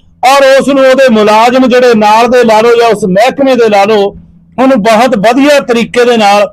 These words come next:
ਟਰੀਟ ਕੀਤਾ ਜਾ ਰਿਹਾ। ਉਹਨੂੰ ਏ ਸੀ ਵਾਲੇ ਕਮਰੇ ਦੇ ਵਿੱਚ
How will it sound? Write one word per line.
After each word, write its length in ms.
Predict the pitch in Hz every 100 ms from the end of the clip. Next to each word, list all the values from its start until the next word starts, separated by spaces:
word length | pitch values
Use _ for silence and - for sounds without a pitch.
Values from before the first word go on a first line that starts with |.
| _ _ _ _ _
ਟਰੀਟ 280 | 262 277 269
ਕੀਤਾ 340 | 214 240 254 226
ਜਾ 180 | 202 208
ਰਿਹਾ। 200 | 247 254
ਉਹਨੂੰ 200 | 254 254
ਏ 140 | 226 214
ਸੀ 180 | 240
ਵਾਲੇ 220 | 247 226 208
ਕਮਰੇ 360 | 202 208 226 247
ਦੇ 100 | 247
ਵਿੱਚ 260 | 220 -